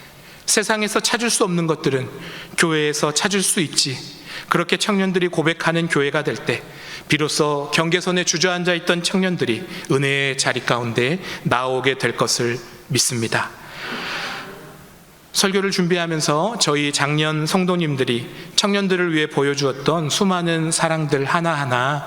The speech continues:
헤아려보며 참 감사하게 됩니다. 제일 먼저 생각났던 게, 어, 수련회 예산을 위한 장터를 할 때 보여주신 모습들입니다. 사실 그때 청년들이 감동을 참 많이 받거든요.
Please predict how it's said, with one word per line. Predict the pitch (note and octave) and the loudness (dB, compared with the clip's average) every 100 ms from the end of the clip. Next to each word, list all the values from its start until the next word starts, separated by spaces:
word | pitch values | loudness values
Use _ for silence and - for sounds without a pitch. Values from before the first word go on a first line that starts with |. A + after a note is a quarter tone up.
| - - | -6 0
헤아려보며 | F3 E3 D#3+ C#3 A#2+ C3+ F3+ D3 - - - | 0 2 -2 -2 0 0 0 -2 -6 -8 -2
참 | - D#3 D3 | 0 0 0
감사하게 | D3 C3+ C3+ D3 C#3 C#3 C#3 C3+ C3 C3+ | 0 2 2 2 0 2 0 2 -2 -2
됩니다. | B2 A#2 B2+ A#2+ - - - - - - | -2 0 0 -2 -4 -14 -10 -4 -2 0
제일 | D#3+ E3+ | 2 2
먼저 | F3 D#3+ D#3+ D#3+ D#3 D3+ - F#3+ | 2 2 2 2 2 -2 -4 0
생각났던 | - G#3 G#3+ D#3 - C3 B2+ | 2 2 2 0 0 0 2
게, | F3+ D3 - - - - - | 0 0 -6 -10 -10 -10 -6
어, | B2+ B2 | -2 0
수련회 | - A3+ G#3+ F#3 | 2 2 2 2
예산을 | E3 F3+ F3+ F3 C#3+ | 2 2 2 2 2
위한 | C3 C3 | 2 2
장터를 | - C#3+ C#3 F3 E3+ D#3 | 0 0 2 2 2 0
할 | C3+ | -2
때 | C3+ C3 B2 C3 - | 0 0 0 -4 -4
보여주신 | - C3+ C3+ C3 - B2+ E3+ | 0 2 2 0 0 2 2
모습들입니다. | A2+ B2+ C3 C#3 C3 C#3+ C3 A#2+ G#2+ A2 - - - - | 2 0 0 0 0 0 0 0 0 -2 -6 -8 -4 0
사실 | F3+ E3+ E3 | 0 0 0
그때 | D#3+ F3+ E3 | 0 2 0
청년들이 | G3 G3 F#3 C#3+ C#3+ C#3 | 2 2 2 2 2 2
감동을 | - C#3+ C#3+ C#3 A#2+ D3 G3 | 0 0 0 0 2 0 0
참 | - F#3+ | 0 0
많이 | D3+ B2+ A#2+ D3 | 0 0 0 2
받거든요. | B2+ - C3 B2 G#2+ A#2 | 0 0 0 -2 -4 -10